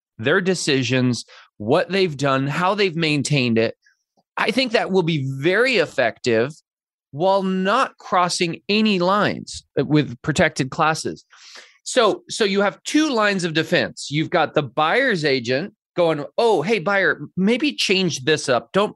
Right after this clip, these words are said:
don't put that in there and talk more about this." And then even if that buyer's agent doesn't do that, you've got the second line of defense, which would be the, the listing agent. And as a listing agent, if you get a letter and you think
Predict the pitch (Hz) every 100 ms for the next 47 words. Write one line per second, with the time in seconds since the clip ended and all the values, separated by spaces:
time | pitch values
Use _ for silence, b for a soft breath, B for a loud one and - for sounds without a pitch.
0 | - - 294 254 - 160 165 165 160 160
1 | - 160 131 - _ _ _ - 233 233
2 | 214 196 170 127 135 139 - - - B
3 | B B B B - 226 294 247 226 262
4 | _ _ _ 240 262 311 311 269 180 156
5 | 220 262 220 202 170 175 - _ _ _
6 | _ - 190 165 170 127 151 113 110 156
7 | - _ _ _ 170 175 175 165 - _
8 | 175 170 262 269 180 147 139 127 127 147
9 | 143 - 147 147 135 135 123 120 127 131
10 | 120 - 101 82 - - _ _ _ _
11 | _ _ _ 175 175 151 165 170 170 175
12 | 135 123 151 - 147 - 180 147 143 196
13 | 170 120 160 214 147 147 143 165